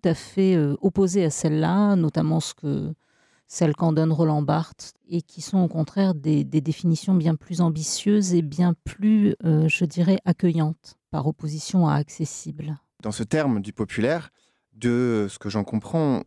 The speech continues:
Speaker 2: il y a une certaine forme de dogme, quelque part. Ce que vous dites, c'est que ce terme, au contraire, il nous divise. Il crée des discriminations,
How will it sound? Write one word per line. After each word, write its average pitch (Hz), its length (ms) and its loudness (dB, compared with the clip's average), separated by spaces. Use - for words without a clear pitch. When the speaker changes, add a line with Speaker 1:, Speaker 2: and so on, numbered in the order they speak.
Speaker 2:
il 110 80 -4
y 107 80 2
a 117 140 -2
une 110 120 -4
certaine 98 640 -6
forme 104 440 -4
de 92 80 -2
dogme, 101 560 -4
quelque 92 240 -6
part. 113 380 -8
Ce - 100 -20
que 123 100 -10
vous 104 480 -4
dites, 165 220 -6
c'est - 160 -8
que - 300 -4
ce - 200 -10
terme, 160 280 -2
au 104 60 -2
contraire, 131 380 -4
il 98 180 0
nous 95 240 -2
divise. 107 560 0
Il 92 360 -4
crée 131 240 -4
des 95 320 -4
discriminations, 107 840 -4